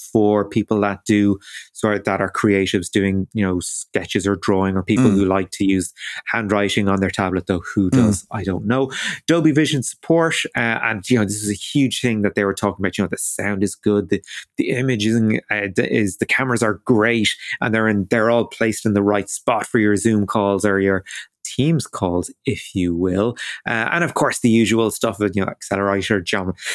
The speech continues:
Speaker 1: gyroscope, Magna monitor, ambient color sensor, which is very important. So, you know, it saves your eyes,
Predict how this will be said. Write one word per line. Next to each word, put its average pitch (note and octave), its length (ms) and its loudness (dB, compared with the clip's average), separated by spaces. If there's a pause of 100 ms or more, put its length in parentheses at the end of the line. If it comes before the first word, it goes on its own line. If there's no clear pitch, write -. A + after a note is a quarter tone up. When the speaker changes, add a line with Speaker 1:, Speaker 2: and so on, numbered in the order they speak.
(200)
Speaker 1:
gyroscope, F#3+ 500 2
Magna A#2 260 0
monitor, A2+ 640 2
ambient A2+ 420 0
color F3+ 340 0
sensor, A2+ 480 0
which A2 220 0
is F#2+ 160 0
very G#2 240 0
important. G2 500 -2
So, G2+ 260 0
you G2 140 0
know, F#2 140 0
it F#2 100 -4
saves G2+ 320 -2
your G2 160 2
eyes, G2+ 440 0